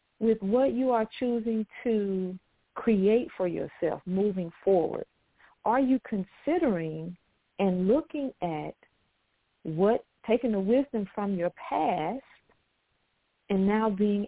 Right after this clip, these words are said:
able to own and create a new future for yourself in this uncertainty of the, the money system and, uh, the jobs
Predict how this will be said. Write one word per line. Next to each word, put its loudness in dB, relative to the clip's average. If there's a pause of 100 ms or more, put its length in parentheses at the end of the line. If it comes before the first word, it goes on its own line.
able 2 (120)
to -6 (100)
own 4
and -4 (300)
create 2
a 0
new 0 (220)
future 0
for -2
yourself -8 (1600)
in 4
this 2 (280)
uncertainty -2
of -6 (580)
the, -6
the -6
money 0 (120)
system -10
and, -10 (880)
uh, 0 (260)
the 0 (120)
jobs 2